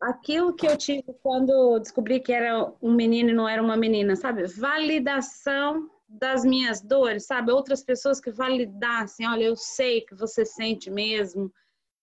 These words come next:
é, é verdade, eu acredito em você que isso tá doendo, então põe pra fora mesmo e falem sobre isso." Eu acho que isso é muito importante, as mulheres deviam falar mais sobre isso pra dar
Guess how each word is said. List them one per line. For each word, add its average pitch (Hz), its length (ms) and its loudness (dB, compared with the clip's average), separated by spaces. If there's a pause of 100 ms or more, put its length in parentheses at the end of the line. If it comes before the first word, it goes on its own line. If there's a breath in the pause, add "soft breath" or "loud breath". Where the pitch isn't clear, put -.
(160)
é, 202 460 0
é 214 60 -2
verdade, 208 720 0
eu 202 120 2
acredito 240 640 0
em 226 120 2
você 202 420 -2
que 208 140 -4
isso 202 180 -4
tá 190 120 -2
doendo, 190 760 -2
então 196 500 -6 (100)
põe 208 120 -4
pra 214 160 -4
fora 202 360 -2
mesmo 185 480 0
e 175 60 -6
falem 202 480 -4
sobre 180 360 -6
isso." 196 460 -8
Eu 185 200 -2
acho 202 220 -6
que 196 160 -6
isso 202 140 -6
é 196 40 -2
muito 202 300 -4
importante, 185 640 -10
as 175 120 -10
mulheres 185 360 -4
deviam 185 640 -4 (560)
falar 190 520 -2
mais 175 320 -2
sobre 185 320 -4
isso 196 220 -8
pra 196 120 -4
dar 190 380 -2